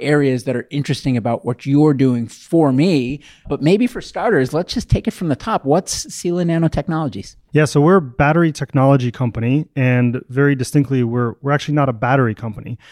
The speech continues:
Speaker 2: So we make a new kind of chemistry, uh, which is really a material that goes into, uh, an existing battery.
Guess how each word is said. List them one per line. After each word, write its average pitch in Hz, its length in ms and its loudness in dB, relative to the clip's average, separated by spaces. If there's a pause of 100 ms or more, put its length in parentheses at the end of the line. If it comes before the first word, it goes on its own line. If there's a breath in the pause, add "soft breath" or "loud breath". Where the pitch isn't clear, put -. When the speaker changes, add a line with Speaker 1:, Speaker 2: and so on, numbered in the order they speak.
(180 loud breath)
Speaker 2:
So 123 120 0
we 147 180 4
make 170 440 4
a 135 100 0
new 156 180 6
kind 160 240 0
of 117 100 -2
chemistry, 127 680 0
uh, 110 280 -6
which 120 300 -8
is 110 240 -6
really 123 240 0
a 113 40 0
material 123 560 2
that 110 140 -6
goes 113 280 -6
into, 123 560 -2 (320 soft breath)
uh, 113 140 -6
an 120 120 -6
existing 123 400 -2
battery. 120 400 0